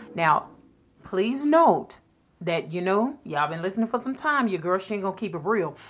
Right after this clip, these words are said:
But I wanted to just exegete a little bit that scripture.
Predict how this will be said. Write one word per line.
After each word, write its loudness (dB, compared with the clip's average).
But 6
I 10
wanted 4
to 2
just -6
exegete -2
a 2
little 0
bit -2
that -2
scripture. -4